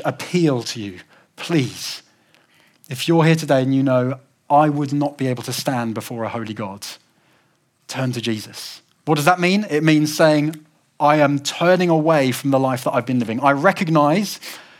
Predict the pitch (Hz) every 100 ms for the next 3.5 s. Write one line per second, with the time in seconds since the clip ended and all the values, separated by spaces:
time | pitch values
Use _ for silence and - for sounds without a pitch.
0 | _ _ _ 147 147 156 139 151 156 160
1 | 156 156 147 101 - - - - - 156
2 | 160 151 147 156 151 - 143 127 180 135
3 | 120 - - -